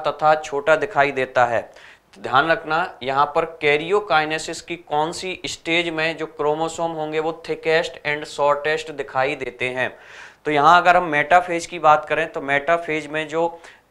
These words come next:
क्रोमेटिन का कंडेंसेशन होता है वो कंप्लीट हो जाता है, तो इस वजह से वहाँ पर क्रोमोसोम अधिक छोटे एवं मोटे यानी कि thickest and shortest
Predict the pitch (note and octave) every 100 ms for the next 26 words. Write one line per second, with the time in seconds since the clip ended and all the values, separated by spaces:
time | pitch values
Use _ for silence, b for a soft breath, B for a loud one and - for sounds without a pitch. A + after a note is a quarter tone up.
0 | - D3 D3+ E3 E3+ F#3 F#3 F3 - D3
1 | D3 E3 D#3+ D#3 E3 D#3+ D3 - D3 D3+
2 | D#3 C#3 C#3 D3+ E3 E3 D3 C#3+ C#3+ D3
3 | D3 D3 - F#3+ F3+ D#3 C#3+ D3+ E3 D3
4 | C#3 C#3 D3 D3 - C#3+ D3+ D#3+ D#3+ D#3
5 | D#3 - B2+ D3 D3 - D3 D3 D3+ -
6 | C#3 C#3 D3 C3 C3 C3+ A2 B B -
7 | B2+ C#3 C#3 D3+ - C#3 C#3 C#3+ C3+ -
8 | - C3+ D#3+ A3 B B - - C#3+ C#3+
9 | C#3+ E3 F3+